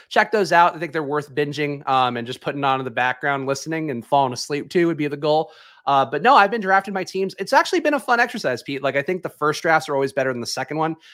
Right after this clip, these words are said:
This week I actually got two good drafts in a row, and, like, people actually enjoyed the teams I built. So I think it's been a worthwhile experiment, even though, like, you're,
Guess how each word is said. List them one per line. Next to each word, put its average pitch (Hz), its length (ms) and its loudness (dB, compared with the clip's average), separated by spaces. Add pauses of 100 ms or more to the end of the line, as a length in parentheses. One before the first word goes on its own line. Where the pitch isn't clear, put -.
(120)
This 220 180 2
week 247 160 -2
I 196 60 8
actually 196 220 0
got 170 340 2
two 190 140 -6
good 165 140 -4
drafts 143 340 2
in 135 80 -6
a 127 60 -4
row, 151 320 2
and, 151 80 -2
like, 127 240 -4
people 160 400 -4
actually 135 300 -4
enjoyed 127 600 -2 (260)
the - 80 -8
teams 233 300 -4
I 247 100 2
built. 247 340 0
So 151 360 2 (120)
I 143 100 0
think - 260 -6
it's - 80 4
been 277 120 0
a 165 40 0
worthwhile 131 380 2
experiment, 127 500 -4
even 135 240 -6
though, 123 200 0
like, 107 240 -6 (260)
you're, 139 160 -6